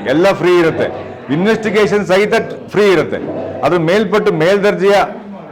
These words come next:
ಪರೀಕ್ಷೆಗಳಾಗಲಿ, ಇವಾಗ ಸಿ ಟಿ ಇರ್ಬೋದು, ಎಮ್ ಆರ್ ಐ ಇರ್ಬೋದು, ಆ ತೊಂದರೆಯಾಗಿ ಮಾಡೋ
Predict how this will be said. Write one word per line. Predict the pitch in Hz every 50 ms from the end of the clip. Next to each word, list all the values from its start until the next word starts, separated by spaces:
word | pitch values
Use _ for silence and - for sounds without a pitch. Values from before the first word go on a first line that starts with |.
| - - - - - - - - - - - - - -
ಪರೀಕ್ಷೆಗಳಾಗಲಿ, | - 170 190 170 - 202 196 180 175 160 151 139 120
ಇವಾಗ | 113 - - 135 143 139 143
ಸಿ | 147 139 127 - - - 170 196
ಟಿ | 180 196
ಇರ್ಬೋದು, | 208 202 190 185 175 185 185 180 180 185 185 190 185 175
ಎಮ್ | 151 147 156 180
ಆರ್ | 190 196 196
ಐ | 190 180
ಇರ್ಬೋದು, | 175 170 160 165 160 170 180 175
ಆ | 143 131 143 156 180 196 202
ತೊಂದರೆಯಾಗಿ | 151 120 120 - 156 175 180 175 170 180 208
ಮಾಡೋ | 185 165 156 156 156 202 233 226 - -